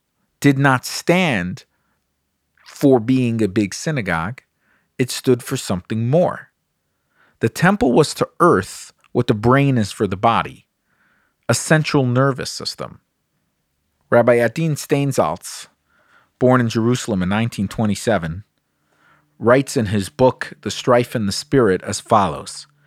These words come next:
He wrote, "The destruction of the temple deprived the Jewish people of the central axis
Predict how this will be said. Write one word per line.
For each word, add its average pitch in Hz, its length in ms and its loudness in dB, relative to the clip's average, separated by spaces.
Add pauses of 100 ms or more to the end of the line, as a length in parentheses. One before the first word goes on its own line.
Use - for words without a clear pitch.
(240)
He 139 120 4
wrote, 143 220 6
"The 131 80 0
destruction 165 640 0
of 165 120 -2
the 139 80 0
temple 104 580 -4 (560)
deprived 147 800 2
the 120 80 -2
Jewish 127 360 0
people 101 480 -4
of 110 220 -6
the 107 60 -6
central 147 640 -4
axis - 640 -4